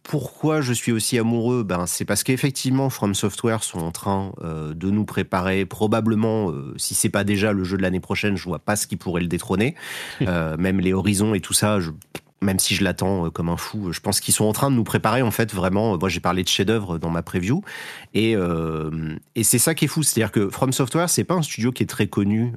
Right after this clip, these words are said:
Speaker 1: euh, pour, euh, sa, sa maîtrise technique, tu vois, c'est pas des jeux qui sont très impressionnants, il y a des bugs, il y a des soucis.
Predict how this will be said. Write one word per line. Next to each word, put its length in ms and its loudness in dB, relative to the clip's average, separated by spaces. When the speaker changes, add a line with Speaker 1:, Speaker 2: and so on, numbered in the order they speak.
Speaker 1:
euh, 80 -2
pour, 340 -2
euh, 60 -4
sa, 580 -4
sa 160 2
maîtrise 600 2
technique, 400 0
tu 100 -6
vois, 80 4
c'est 140 2
pas 100 2
des 120 4
jeux 120 4
qui 100 -2
sont 160 2
très 360 2
impressionnants, 720 2
il 80 2
y 20 2
a 40 -2
des 120 -2
bugs, 300 2
il 80 -2
y 40 0
a 60 0
des 80 -4
soucis. 400 -2